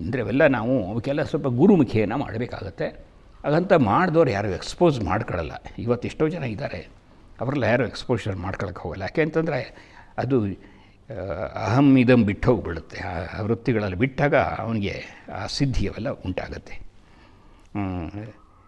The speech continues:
It is, ಆ, ಕಂಕ್ಲೂಡ್ ಯಾಕೆ ಅಂತಂದ್ರೆ ಎಲ್ಲವನ್ನು ನಾವು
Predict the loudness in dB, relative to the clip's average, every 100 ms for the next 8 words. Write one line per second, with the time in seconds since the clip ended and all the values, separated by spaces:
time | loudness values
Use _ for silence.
0 | _ -8 -6 0 0 0 -2 -8 -14 -20
1 | -8 -4 0 0 2 4 4 4 0 0
2 | 0 2 4 4 2 0 -2 -4 -6 -10